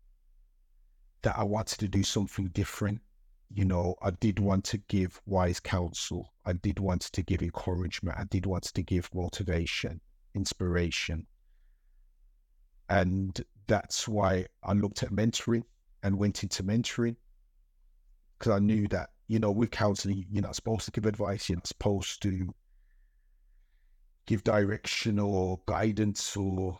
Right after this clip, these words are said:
you know, you're meant to ask questions and reflect back and read between the lines and create that space for someone to come up with their own conclusions, which in, that has its own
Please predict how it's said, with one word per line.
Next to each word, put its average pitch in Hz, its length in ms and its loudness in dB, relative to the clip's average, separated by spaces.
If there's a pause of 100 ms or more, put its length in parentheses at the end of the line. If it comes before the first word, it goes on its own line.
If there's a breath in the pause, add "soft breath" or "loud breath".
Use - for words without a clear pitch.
(100)
you 95 240 0
know, 95 320 0 (100)
you're 110 280 4
meant 104 360 2
to 98 680 -4 (1300)
ask - 180 -4
questions 104 720 0
and 87 280 -2
reflect - 800 -6 (240)
back - 200 -12 (960)
and 98 560 0 (1300)
read 98 220 4
between 101 320 2
the 87 80 0
lines 90 540 0
and 101 260 -6 (400)
create 87 240 2
that - 100 0
space - 360 0
for - 120 -8
someone 95 260 -2
to - 100 -6
come - 180 -4
up 92 60 -6
with 98 120 0
their 92 120 0
own 95 140 0
conclusions, - 680 -4
which - 220 -6
in, - 200 -6 (260)
that - 180 0
has 92 200 0
its - 200 -4
own 90 220 -2